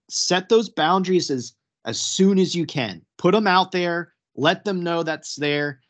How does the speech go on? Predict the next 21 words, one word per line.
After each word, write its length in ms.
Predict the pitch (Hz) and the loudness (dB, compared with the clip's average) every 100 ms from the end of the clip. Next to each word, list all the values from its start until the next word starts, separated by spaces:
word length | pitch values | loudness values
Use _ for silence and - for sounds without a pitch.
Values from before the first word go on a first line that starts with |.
| _ | _
Sometimes 580 | - - - 196 220 196 | -10 -2 -2 0 -2 -2
what 100 | 196 | -2
I 80 | 185 | -2
do 200 | 165 180 | 2 2
is 120 | 147 | 2
actually 540 | 143 156 - 190 151 - | -2 -2 -4 -6 -6 -8
shake 480 | - - 143 180 196 | -10 -4 0 0 0
on 180 | 202 | -2
it. 180 | 214 190 | -2 -8
I 200 | 127 139 | -8 -4
actually 340 | 135 139 160 151 | -4 -4 -6 -4
will 160 | 135 | -4
have 400 | 120 143 147 131 | 2 2 2 -4
the 100 | 143 | -10
person 460 | 127 151 - 123 117 | -8 -8 -8 -10 -10
shake 320 | - 147 139 | -6 -6 -4
hands, 380 | 151 160 165 143 | -4 -2 -2 -4
you 60 | |
know, 100 | 143 | -6
depending 460 | 131 107 - 170 175 | -6 -6 -4 -2 -2
on, 220 | 165 160 | -2 -4